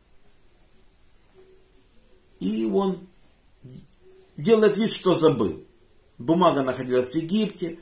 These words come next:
Нафтали скороход побежал, ну, в это время Хушим, сын Дана, отрубил Исаву голову. Такой мидраш есть тоже, есть мнение, что дубиной отбил, есть мнение, отрубил, и голова похоронена тоже в пещере Махпела.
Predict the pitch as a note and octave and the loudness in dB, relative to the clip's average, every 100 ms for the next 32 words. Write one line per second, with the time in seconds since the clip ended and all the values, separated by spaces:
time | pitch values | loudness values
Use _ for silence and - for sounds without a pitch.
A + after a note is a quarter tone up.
0 | - - C#3+ C#3 D3+ D#3 C#3 C#3 B2+ B2+ | -20 -6 -4 -2 2 2 0 0 0 0
1 | C3+ B2 B2 C3 C#3 G3 F#3 E3+ F#3+ F3+ | -4 -2 -4 -2 -2 0 0 -2 -2 0
2 | E3 D#3 D3+ C#3+ C3 - - - C#3 - | 0 -2 -2 -2 -2 -8 -16 -10 -8 -4
3 | D3 B2 A#2+ A2+ A#2+ C3 A2+ F#2 - _ | -4 -4 -4 -4 2 2 0 -10 -20 _
4 | _ _ _ - A#2 A#2 A2+ B2+ A2 G2+ | _ _ _ -4 -4 -2 -2 0 2 0
5 | - G#2 F2 D#2 C2 - - - _ _ | -4 -6 -6 -10 -14 -16 -20 -20 _ _
6 | - G2+ A2 F#2+ F#2+ D#3+ E3+ D#3+ C#3+ C#3+ | -14 -8 -4 -4 0 0 0 -4 -6 -6
7 | B2 G2+ F#2+ - G#2 G#2 F#2+ G2+ A#2+ G#3 | -6 -6 -8 -10 -8 -8 -8 -8 -6 -2
8 | A#3+ G#3+ E3+ C#3+ D3 C#3+ - - - F2 | -2 0 -2 -2 -4 -4 -6 -14 -14 -14
9 | F#2+ G2 - - - _ _ _ - - | -14 -16 -18 -20 -20 _ _ _ -20 -20
10 | _ B2+ B2 E3+ F#3 B3 B3 A3 G3+ - | _ -6 -2 0 2 2 -2 -4 -10 -10
11 | G#3+ A2 F#2 - - C#3+ D#3+ F3 D#3+ - | -6 -4 -4 -6 -4 0 2 2 0 -4
12 | D3+ D3+ C#3 B2+ B2+ C3+ B2 - G2 A2+ | -2 -2 0 -2 -4 -6 -6 -8 -8 -4
13 | G2+ F#2+ F#2 - F2 D#2 | -4 -4 -8 -12 -14 -14